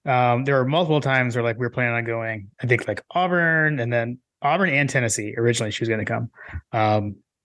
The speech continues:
but things have been popping up around at home and she hasn't been able to make it down. So e-, excited for that. Excited for that. That should, should be a good time. I, I was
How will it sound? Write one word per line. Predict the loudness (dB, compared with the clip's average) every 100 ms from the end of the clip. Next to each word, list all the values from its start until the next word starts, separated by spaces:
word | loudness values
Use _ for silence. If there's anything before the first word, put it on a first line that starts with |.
| -4
but | 0 0 -2 0
things | 2
have | 4
been | 2 0
popping | 0 2
up | 2 2
around | 2 2
at | 0
home | -2 -4
and | -8 -12 -16 -20 -6
she | 0
hasn't | 2 4
been | 4
able | 4
to | 2
make | 0
it | 2
down. | 2 0
So | 0 0 -2 -4
e-, | -8 -2
excited | 0 2 2 2
for | 2
that. | 2 0 -6 -6
Excited | 0 0
for | 0
that. | -4 0
That | 0
should, | 0 -2 -4 -12 -14 -14 -14 -18 _ -4
should | 0
be | 2
a |
good | 2 2
time. | 2 4
I, | 2 2
I |
was | 4 4